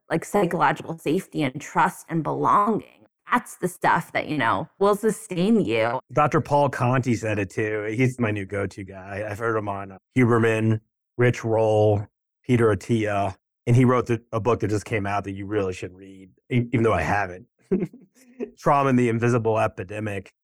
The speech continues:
Speaker 2: And he said the same thing, that shame suffers in the dark and dies in the light. He said something so simple. It was so elegant and so beautiful. At its core, at its foundation, the human mind just wants to feel safe.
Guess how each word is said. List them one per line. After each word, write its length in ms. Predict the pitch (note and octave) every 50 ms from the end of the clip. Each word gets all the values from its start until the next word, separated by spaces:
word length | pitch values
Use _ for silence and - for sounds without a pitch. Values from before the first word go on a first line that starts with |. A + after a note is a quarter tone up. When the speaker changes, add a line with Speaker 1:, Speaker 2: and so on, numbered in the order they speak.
| _ _ -
Speaker 2:
And 100 | C#3 C#3+
he 100 | D3 D#3+
said 160 | B2+ D#3 C#3+
the 80 | A#2+ A2+
same 220 | - B2 A2+ G#2
thing, 220 | G#2 A2 A2+ G#2+ G2+
that 100 | F#2+ -
shame 320 | - A#2+ G#2 G#2 G#2 G#2 _ _ _ _ _ _
suffers 360 | _ - C3 A2+ F#2+ G2+ G2 G2
in 80 | F#2+
the 60 | F2+
dark 300 | E2+ F2+ F#2 F#2 F#2 F#2
and 80 | G2 E2+
dies 300 | F2+ F2+ F2 F2 E2 E2+
in 80 | E2+ E2+
the 80 | F2
light. 440 | E2+ E2 - - _ F2+ F2+ F#2+ - _ _ _ _
He 160 | - F3 E3
said 180 | C3 - A3+ A3
something 460 | A3+ A3 G3 F3+ D#3 C#3+ C#3 C3+ - _ _ _ _ _
so 260 | - - E3 D#3 F#3
simple. 580 | F3+ - - D3+ D3 C3+ B2 A2+ G2 G2 F#2+ - _ -
It 60 | A#2
was 140 | A2+ A2+ A2+
so 240 | - - D3 C#3+ C#3+
elegant 440 | C3 B2 A#2+ B2+ B2+ A2 A#2 A2 G2
and 100 | G2+ F#2+
so 140 | - A2+
beautiful. 580 | G2+ F#2+ G2+ G2+ G2+ G#2+ F#2+ - F#2+ F#2 F#2 _ _ _ _ _ _ -
At 120 | C3 C3
its 160 | C#3+ D#3+ D3 -
core, 680 | - - - F3+ F3+ D#3 B2+ A2 G#2 G#2+ A2+ B2 - _ _ _ _ -
at 100 | - B2
its 160 | B2+ A#2 - -
foundation, 920 | - D3 C#3+ C#3 B2+ A2 B2 A#2 B2 C#3+ C3+ - - G#2+ F#2 F2+ F#2 F#2 _ _ _ _ _ _ -
the 80 | A#2+
human 300 | A2+ A2 F3 F3+ D3+ B2
mind 340 | A2+ A2+ A#2 B2 B2+ B2 A2+
just 180 | G#2 G#2+ - -
wants 200 | A2 G#2 G2 -
to 80 | -
feel 180 | - - G2 F2+
safe. 420 | - - F#2 F2+ F2+ E2+ - _